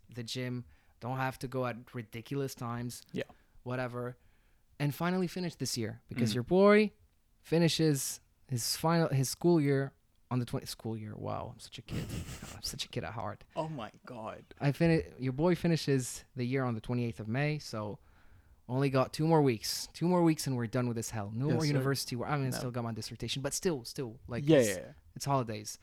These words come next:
Speaker 1: But yeah, so, uh, okay, couple of things. One,
Speaker 2: Huh.
Speaker 1: um, so you've seen that fucking everything in London just opened.
Speaker 2: Yeah.
Speaker 1: And it spiked my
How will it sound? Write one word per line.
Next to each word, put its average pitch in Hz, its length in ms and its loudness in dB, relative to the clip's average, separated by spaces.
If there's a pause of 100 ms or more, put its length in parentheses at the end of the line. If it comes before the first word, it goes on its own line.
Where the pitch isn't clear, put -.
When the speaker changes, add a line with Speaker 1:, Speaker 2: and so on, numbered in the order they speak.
(440)
Speaker 1:
But 160 200 0
yeah, 233 220 10 (340)
so, 185 540 4 (460)
uh, 180 340 8 (200)
okay, 170 280 4 (120)
couple 185 260 6
of 196 100 4
things. 160 380 -2
One, 143 460 4 (380)
Speaker 2:
Huh. - 240 -2 (420)
Speaker 1:
um, 135 460 2 (1080)
so - 160 -2
you've 151 160 2
seen 139 460 4
that 120 180 -12 (220)
fucking 131 420 -6 (320)
everything 156 320 0
in 139 100 0
London 127 240 0
just 117 220 -6
opened. 98 340 -6 (520)
Speaker 2:
Yeah. 135 220 2 (200)
Speaker 1:
And 147 480 2 (420)
it 170 200 0
spiked - 580 4
my 117 460 -4